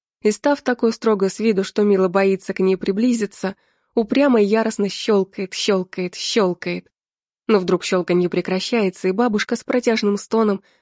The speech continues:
роняет голову на стол. Мила в ужасе. Бабушкино сердце снова хочет убежать,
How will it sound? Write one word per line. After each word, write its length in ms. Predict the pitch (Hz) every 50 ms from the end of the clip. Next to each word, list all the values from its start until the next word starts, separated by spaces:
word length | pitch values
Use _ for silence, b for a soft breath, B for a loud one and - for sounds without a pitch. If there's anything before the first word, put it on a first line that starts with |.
| _
роняет 380 | - 196 190 190 190 190 180 175
голову 340 | 170 180 180 180 175 170 175
на 120 | 180 180
стол. 360 | - - _ - 170 165 170 - _ _ _ _ _ _ _ _ _ _ _ _
Мила 280 | 214 196 175 175 180
в 80 | 175 180
ужасе. 440 | 170 170 175 180 - - - 185 - _ _ _ _ _
Бабушкино 560 | - 196 185 185 175 185 - - - 185 180 175
сердце 360 | - 196 190 185 - - 190
снова 360 | - - 190 185 185 185 180
хочет 400 | - - 185 180 - 190 185 -
убежать, 540 | 185 175 185 180 170 - 214 247 254 -